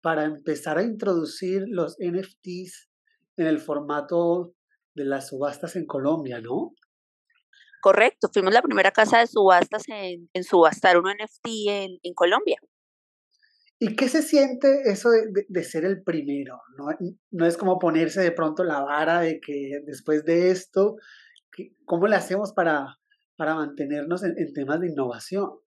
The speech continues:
Speaker 2: Pues mira, era una apuesta que tuvimos, obviamente, mm, tú sabes que las personas que coleccionan arte son un poco más tradicionales, pero era decirles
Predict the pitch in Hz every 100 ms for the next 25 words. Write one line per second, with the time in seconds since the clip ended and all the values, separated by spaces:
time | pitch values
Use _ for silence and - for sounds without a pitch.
0 | _ _ _ _ _ _ _ _ _ -
1 | _ - 233 220 226 202 170 190 208 233
2 | 254 254 254 - 214 196 - 440 349 -
3 | 196 185 175 233 - 196 185 196 208 208
4 | 196 - 214 208 202 180 165 151 _ -
5 | 180 202 202 196 190 - 233 208 170 175
6 | 160 - 202 196 165 - 170 180 202 190
7 | - 196 - 196 196 - - 208 196 -
8 | 208 196 - 170 165 147 165 - 214 185
9 | 180 196 202 214 190 190 196 -